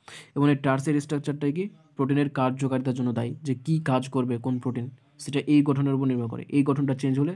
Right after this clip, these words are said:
তার কাজও চেঞ্জ হয়ে যাবে। তারপরে আসছে সর্বোচ্চ শেষে, সেটা হচ্ছে চতুর্মাত্রিক বা কোয়াটার্নারি গঠন, যেটা শুধুমাত্র প্রোটিনের ক্ষেত্রে প্রযোজ্য বা জীববিজ্ঞানীরা পেয়েছেন। এবং তার এক্সাম্পল হচ্ছে কি হিমোগ্লোবিন, এবং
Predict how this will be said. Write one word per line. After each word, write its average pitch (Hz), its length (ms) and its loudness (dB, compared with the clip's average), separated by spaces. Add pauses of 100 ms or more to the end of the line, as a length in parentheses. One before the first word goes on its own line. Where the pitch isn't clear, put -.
তার 127 180 -4
কাজও 127 240 2
চেঞ্জ 127 180 -2
হয়ে 117 140 -2
যাবে। 120 120 -6 (1500)
তারপরে 135 320 4
আসছে 135 160 -2 (100)
সর্বোচ্চ 131 300 -4 (180)
শেষে, 170 240 -4
সেটা 135 160 -4
হচ্ছে 175 160 -8 (260)
চতুর্মাত্রিক 135 540 -2 (320)
বা 123 100 -4 (880)
কোয়াটার্নারি 139 480 2
গঠন, 160 160 -2 (180)
যেটা 127 200 0
শুধুমাত্র 139 300 2 (140)
প্রোটিনের 139 320 4
ক্ষেত্রে 147 240 2
প্রযোজ্য 135 280 0 (680)
বা 127 140 2 (360)
জীববিজ্ঞানীরা 143 540 4
পেয়েছেন। 135 240 -2 (360)
এবং 139 140 0 (120)
তার 135 160 2
এক্সাম্পল 143 320 2
হচ্ছে 143 220 -8
কি 180 60 -2 (280)
হিমোগ্লোবিন, 127 500 0 (1800)
এবং 135 120 2